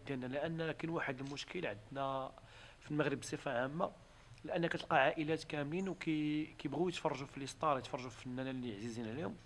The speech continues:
وكما كيلقاوش هاد، هاد ال-، هاد الفرصة. علاش؟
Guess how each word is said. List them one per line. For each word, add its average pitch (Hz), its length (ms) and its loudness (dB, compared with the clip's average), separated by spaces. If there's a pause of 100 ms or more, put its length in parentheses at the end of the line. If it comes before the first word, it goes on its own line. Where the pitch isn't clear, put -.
(480)
وكما 180 260 2
كيلقاوش 190 520 4
هاد، 123 260 -2 (760)
هاد 127 320 -4
ال-، 127 420 -4 (440)
هاد 151 100 6
الفرصة. 143 400 2
علاش؟ 147 220 4